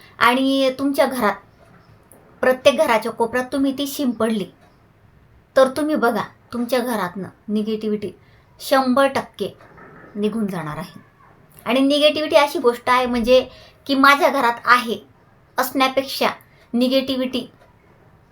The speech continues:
कधी पण आपल्या घरी कोणत्या ना कोणत्या रूपाने येऊ शकते, आपण काहीच सांगू शकत.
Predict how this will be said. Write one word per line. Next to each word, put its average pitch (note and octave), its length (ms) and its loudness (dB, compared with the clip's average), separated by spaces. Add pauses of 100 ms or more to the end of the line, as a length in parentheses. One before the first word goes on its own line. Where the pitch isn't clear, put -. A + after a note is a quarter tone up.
(240)
कधी C4 240 4
पण B3+ 260 -4
आपल्या A#3 320 -2
घरी G#3 240 -2 (420)
कोणत्या B3 340 0
ना G#3+ 80 -2
कोणत्या A3 360 -6
रूपाने F#3+ 340 -8
येऊ F#3+ 220 -6
शकते, - 420 -16 (1500)
आपण B3+ 280 -2
काहीच G#3+ 260 0
सांगू G#3+ 220 -2
शकत. F3 300 -10